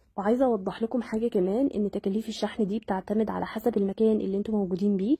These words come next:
يعني تكلفة الشحن مثلًا للدول العربية غالبًا بتبقى دايمًا غالية، انما مثلًا الشحن لامريكا او لفرنسا او الدول دي بيبقى سعر الشحن فيها منخفض شوية، او في دول بيبقى الشحن ليها مجاني.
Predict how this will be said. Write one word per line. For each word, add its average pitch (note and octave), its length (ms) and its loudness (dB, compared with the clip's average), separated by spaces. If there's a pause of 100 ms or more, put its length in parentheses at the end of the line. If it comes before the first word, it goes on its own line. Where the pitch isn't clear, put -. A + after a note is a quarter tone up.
(100)
يعني A3 200 4
تكلفة G#3+ 460 -6
الشحن G#3+ 480 -2
مثلًا G#3 300 0
للدول F#3+ 400 0
العربية G3+ 560 0
غالبًا G#3 340 2
بتبقى G3+ 420 -2
دايمًا G3+ 340 0
غالية، A#3 360 0 (240)
انما G#3 240 4
مثلًا A3 380 -2
الشحن G3+ 320 -6
لامريكا G#3 560 -2
او G#3 160 -2
لفرنسا G3+ 500 -2
او G3 160 -2
الدول G#3 360 2
دي B3 220 -4
بيبقى G#3+ 380 2
سعر A3+ 260 0
الشحن A3 360 -4
فيها G#3+ 240 0
منخفض G#3 400 -2
شوية، G#3+ 560 2
او A3+ 100 8
في A#3 220 0
دول A3+ 300 6
بيبقى G#3+ 260 -2
الشحن A3 320 -6
ليها G#3 260 0
مجاني. G3 500 2